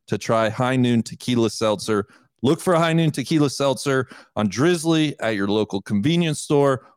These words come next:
or liquor store, or visit high noon spirits dot com to find it near you. Sincerely thank High Noon for being a wonderful partner of our live shows this year. And, uh, yeah, cheers, boys. Like I said, T C,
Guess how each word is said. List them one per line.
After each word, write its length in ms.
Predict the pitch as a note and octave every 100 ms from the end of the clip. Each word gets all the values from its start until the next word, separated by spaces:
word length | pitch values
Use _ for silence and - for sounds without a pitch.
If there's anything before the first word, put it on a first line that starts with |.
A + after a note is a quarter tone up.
| _
or 180 | C#3 F#3+
liquor 320 | E3+ D3+ C#3+
store, 460 | - D3 C3+ B2 - _ -
or 400 | G3 G3+ E3 C#3
visit 420 | - C#3+ C#3+ A#2+
high 220 | C#3+ D#3
noon 240 | D3+ D3+
spirits 560 | C#3 - C#3 C3+ B2+ - _ _
dot 280 | C3 C3+ C3+
com 400 | - B2+ A#2+ A2 - _ _
to 80 | G#2
find 360 | - A#2+ A#2+
it 160 | A#2+ G#2+
near 220 | A2 A2
you. 400 | G#2+ G#2+ G#2 G2+ - _ _
Sincerely 580 | - A2+ G2+ C#3 C#3+ C3
thank 320 | - A#2+ A#2
High 220 | A2+ A#2+
Noon 260 | A2 A2 G#2+
for 120 | G#2
being 220 | G2+ G#2+
a 80 | G#2
wonderful 640 | F#2+ G#2+ A#2+ A#2 - A2
partner 560 | G2+ G#2+ G#2+ G2 G#2+ G#2 - - _
of 160 | - G2
our 160 | G2+
live 300 | G2 G2+ G2+
shows 340 | - G2 F#2+ -
this 300 | G2+ G2 -
year. 320 | G2+ G2 F#2+ _ _ _ -
And, 320 | G2 G2 G2+
uh, 280 | G2+ G2+ G2+
yeah, 340 | A2+ D3 A3+
cheers, 380 | A#2+ - G#3 B3
boys. 340 | - B2 A2+ G#2
Like 160 | C#3+
I 80 | F3+
said, 320 | D3+ G#3+ C3
T 160 | - F#3+
C, 380 | - G3+ G3